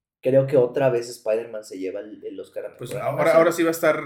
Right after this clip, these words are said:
Speaker 2: ruda la, la terna en los Oscars para la animación. Creo que este año ha sido muy bueno para, para ese tema.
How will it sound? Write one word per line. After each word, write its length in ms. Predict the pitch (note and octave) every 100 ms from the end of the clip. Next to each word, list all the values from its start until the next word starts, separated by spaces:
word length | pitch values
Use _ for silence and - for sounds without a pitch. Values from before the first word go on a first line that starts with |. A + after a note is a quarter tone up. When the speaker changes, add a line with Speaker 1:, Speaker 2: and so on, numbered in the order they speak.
| C3 B2+
Speaker 2:
ruda 440 | C3 C#3+ C#3+ A#2+
la, 360 | A2+ G#2 G2 G2+
la 200 | G2+ -
terna 360 | B2+ B2 B2+
en 80 | G#2+
los 160 | G2 A#2
Oscars 400 | - B2+ A#2 -
para 240 | G#2 F#2+
la 120 | G2
animación. 640 | G2+ A2 G2 G2 C3 G#2 G#2
Creo 200 | A#2+ -
que 460 | A#2+ A2+ - _ _ -
este 300 | B2 C3 B2
año 240 | B2 A#2
ha 60 | A#2
sido 240 | C3+ A#2+
muy 220 | B2+ C#3+
bueno 300 | C3+ A#2+ C3 C3
para, 460 | G#2 F2+ F2+ -
para 200 | G2+ F#2+
ese 180 | G2+ A#2+
tema. 460 | - B2 B2 F#3